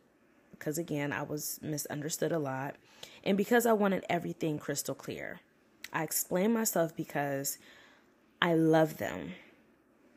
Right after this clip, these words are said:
and I still wanted the event to go on.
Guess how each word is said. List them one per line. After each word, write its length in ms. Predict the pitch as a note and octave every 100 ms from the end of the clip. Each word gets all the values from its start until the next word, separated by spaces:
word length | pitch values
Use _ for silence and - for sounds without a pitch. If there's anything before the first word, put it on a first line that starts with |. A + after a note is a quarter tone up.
| - E3+
and 140 | D#3+
I 80 | D3+
still 320 | - G3+ A3
wanted 300 | G#3+ G3 F#3+
the 140 | E3+
event 320 | E3 E3 C3+ -
to 100 | -
go 260 | D3 C#3+ -
on. 400 | B2 E2+ -